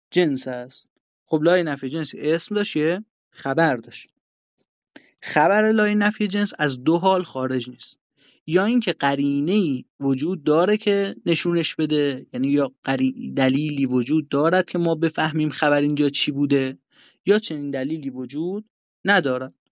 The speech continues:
خب، اگر یه قرینه‌ای وجود داشته باشه،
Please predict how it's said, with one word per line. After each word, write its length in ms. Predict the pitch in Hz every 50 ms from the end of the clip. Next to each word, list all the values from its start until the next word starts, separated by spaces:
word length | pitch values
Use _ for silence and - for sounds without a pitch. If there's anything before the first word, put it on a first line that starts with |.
| _ _ _ _ _ _ _
خب، 120 | - - -
اگر 460 | - 185 202 208 247 247 254 254 240 - _ _ _ _ _ _ _ _ _ _ _ _ _ -
یه 180 | 151 185 214 226
قرینه‌ای 480 | 214 214 196 165 170 165 170 185 214
وجود 320 | 220 208 185 165 202 202 156
داشته 320 | 151 143 135 - - 131
باشه، 340 | 135 135 - - 147 139